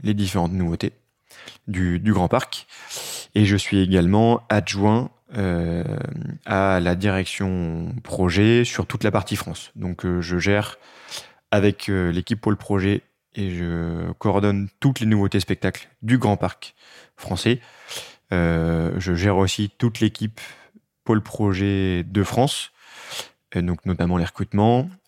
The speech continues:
euh, la répartition des missions, et puis, et puis le suivi au quotidien aussi de, de, de mes collaborateurs. Euh,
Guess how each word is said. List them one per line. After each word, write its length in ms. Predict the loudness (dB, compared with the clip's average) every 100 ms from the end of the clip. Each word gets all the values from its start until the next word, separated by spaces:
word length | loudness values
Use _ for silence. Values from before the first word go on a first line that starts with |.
| _ _ -6
euh, 60 | 0
la 120 | 2
répartition 440 | 0 -2 -4 -4
des 120 | -2
missions, 400 | -2 -4 -4 -4 -6 _ _ _ _ -10
et 140 | -8
puis, 200 | -6 -4
et 200 | -4 -4
puis 120 | -4 -2
le 120 | -2
suivi 280 | 0 0 2
au 60 |
quotidien 400 | 0 -4 -2 -2
aussi 200 | -2 -4
de, 180 | -4 -4 -4 -4
de, 220 | -2 0 -2
de 160 | -2 2
mes 100 | 4
collaborateurs. 720 | 4 4 4 2 0 -4 -6 -20 -20 -16 -14 -14 -18 -20 -20 _ -4
Euh, 440 | -2 0 -2 -4